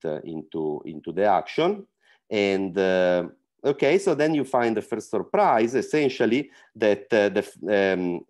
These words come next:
okay, so first of all, since you are at zero momentum, this term here is a B R S T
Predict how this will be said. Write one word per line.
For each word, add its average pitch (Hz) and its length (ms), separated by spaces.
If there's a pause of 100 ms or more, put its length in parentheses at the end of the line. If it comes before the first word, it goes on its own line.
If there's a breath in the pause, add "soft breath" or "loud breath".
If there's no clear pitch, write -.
(140)
okay, 117 280
so 120 140
first 190 280
of 165 100
all, 180 180
since 135 300
you 107 160
are 104 120
at 92 120
zero 110 200
momentum, 110 520
this 92 180
term 98 280
here 104 260
is 87 260
a 92 80
B 87 200
R 85 80
S - 180
T 82 500